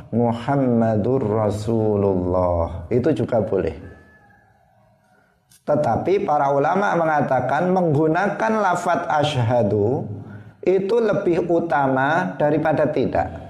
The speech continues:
Jadi membaca dua kalimat syahadat dengan menggunakan kata asyhadu alla ilaha illallah wa asyhadu anna Muhammadar Rasulullah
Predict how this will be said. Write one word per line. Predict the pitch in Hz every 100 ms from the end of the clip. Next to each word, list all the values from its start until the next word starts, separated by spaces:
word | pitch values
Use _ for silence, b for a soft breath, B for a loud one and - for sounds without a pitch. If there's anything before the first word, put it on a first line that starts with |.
| - B B B B B -
Jadi | 123 180 190 196 B -
membaca | 165 156 180 - 208
dua | 190 180 170
kalimat | 165 160 156 151
syahadat | 151 139 156 151 202
dengan | - 156 165 160
menggunakan | 151 135 147 156 156 156 151
kata | 147 139 - 127 -
asyhadu | 139 - 113 139 196 156 131 - B B B -
alla | 165 175 151 143 139 127
ilaha | 131 120 117 107 104 104
illallah | 113 101 95 90 87 104 127 165 147 B B B
wa | - 131 147 156
asyhadu | - 123 123 196 165 139 104 B B -
anna | 147 156 151 139 127 120
Muhammadar | 113 110 - 139 135 117 110 110 110
Rasulullah | 101 98 98 98 92 87 85 85 107 143